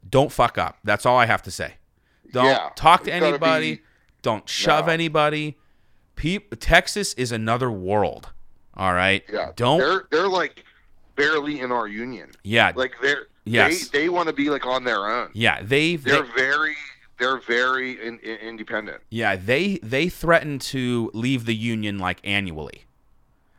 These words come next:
Speaker 1: I'm pretty sure it's, like, a
Speaker 2: <laughs>
Speaker 1: Texas, like, holiday.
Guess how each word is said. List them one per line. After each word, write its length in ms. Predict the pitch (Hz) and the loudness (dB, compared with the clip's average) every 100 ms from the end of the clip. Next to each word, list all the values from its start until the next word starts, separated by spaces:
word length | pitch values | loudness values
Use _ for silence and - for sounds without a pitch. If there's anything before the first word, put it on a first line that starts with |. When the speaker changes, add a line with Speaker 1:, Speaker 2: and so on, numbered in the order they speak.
| - | -4
Speaker 1:
I'm 140 | 127 | 2
pretty 260 | - 170 175 | 4 4 4
sure 220 | 151 156 | 4 4
it's, 120 | 147 | 6
like, 120 | 147 135 | 4 2
a 100 | 117 | 0
Speaker 2:
<laughs> 0 | |
Speaker 1:
Texas, 640 | - 139 - - 120 - | -2 -4 -4 -4 -4 -2
like, 300 | 107 101 - | -2 -2 -8
holiday. 500 | - 110 107 85 - | -2 0 0 -2 -10